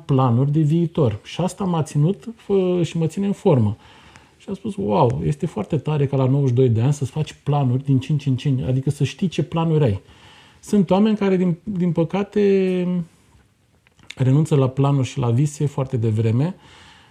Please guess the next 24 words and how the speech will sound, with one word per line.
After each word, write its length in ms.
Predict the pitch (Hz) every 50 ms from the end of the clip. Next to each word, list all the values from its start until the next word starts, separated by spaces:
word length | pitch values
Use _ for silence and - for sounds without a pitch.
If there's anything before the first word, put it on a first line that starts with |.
| _ _ _
Citisem 380 | - - - - 151 143 165 147
într-o 260 | 147 139 - 127 123
carte 300 | 110 - 135 131 127 -
a 20 |
lui 140 | 123 120 120
Dale 220 | 113 117 127 127 117
Carnegie 560 | - - 135 123 127 131 139 143 151 170 170
o 120 | 151 139
chestie 280 | 127 - 143 131 - 131
foarte 280 | - - 131 123 -
simpatică 640 | 127 - - 123 113 110 143 160 151 - 165 - 170
în 120 | 165 165 147
care 540 | - 156 156 143 143 143 143 139 139 139
spunea 640 | 135 131 - - - 139 135 139 147 160 165 170 170 - _ _ _ _ _ - - - - - _ _ _ _ _ _ _ _ _ _
că 220 | - - - 165 156 151 147 147 147 143 143 139 139 139 135 135 131 131 135 131 127 - _ _ _ _ _ _ _ _
un 140 | - 135 127
prieten 360 | 113 143 156 156 151 143 135
de-a 120 | 127 123
lui 140 | 120 127 151
și-a 160 | 147 - 143
scris 400 | 127 - - - - 143 139 -
pe 540 | - _ - 131 123 120 117 113 107 107 - 135 139 - - 147 - _ _ _ _ _
monumentul 480 | _ - 147 123 120 123 131 135 131 127
funerar, 540 | - - 123 110 107 107 131 165 185 -